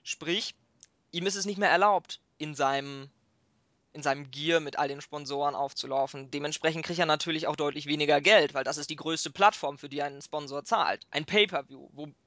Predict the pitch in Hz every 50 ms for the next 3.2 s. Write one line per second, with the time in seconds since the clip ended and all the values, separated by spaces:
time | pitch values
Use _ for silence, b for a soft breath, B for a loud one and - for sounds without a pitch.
0 | _ - 147 151 160 160 156 156 151 143 160 156 151 147 156 147 151 180 240 233
1 | 208 - 143 - - 143 127 - - - 101 80 - _ _ B B B B B
2 | B B B B B B B B B B B B _ _ - 180 180 180 180 180
3 | 180 175 - -